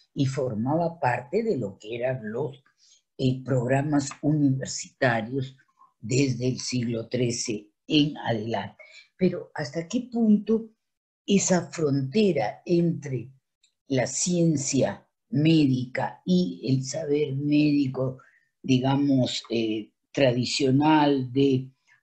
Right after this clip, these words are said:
aquellos que van a curas, mm, que no son propiamente, eh, formales, tiene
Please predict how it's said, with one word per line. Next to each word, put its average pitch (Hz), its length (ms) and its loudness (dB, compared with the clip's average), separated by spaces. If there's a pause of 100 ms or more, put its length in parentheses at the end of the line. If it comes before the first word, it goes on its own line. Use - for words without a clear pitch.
aquellos 139 840 -2
que 135 360 0 (280)
van 131 640 0
a 135 400 0 (320)
curas, 156 680 2 (420)
mm, - 540 -4 (180)
que 127 140 -2
no 160 260 6
son 160 400 2
propiamente, 131 1000 4 (540)
eh, 127 500 0 (1200)
formales, 135 840 4 (520)
tiene 143 520 0